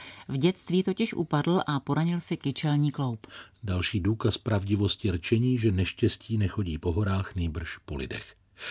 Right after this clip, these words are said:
Speaker 2: Dovedete si představit, že školní docházka pro něj byla za trest? Posměšky a šikanu od ostatních dětí měl na denním pořádku.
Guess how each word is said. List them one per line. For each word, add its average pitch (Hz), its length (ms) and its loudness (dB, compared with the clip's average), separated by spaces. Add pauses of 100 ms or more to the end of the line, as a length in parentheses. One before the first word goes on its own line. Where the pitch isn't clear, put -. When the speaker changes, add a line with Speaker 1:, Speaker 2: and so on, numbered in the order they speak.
(180)
Speaker 2:
Dovedete 165 400 8
si 185 140 6
představit, 143 560 6
že 92 140 4
školní 127 420 2
docházka 107 600 0
pro 101 160 0
něj 98 200 4
byla 92 320 0 (160)
za 85 240 -2
trest? - 520 -6 (460)
Posměšky 147 600 4
a 107 80 4
šikanu 123 500 2
od 123 220 0
ostatních 110 560 0
dětí 95 340 0
měl 92 300 2
na 82 120 -2
denním 87 380 2
pořádku. 85 560 -2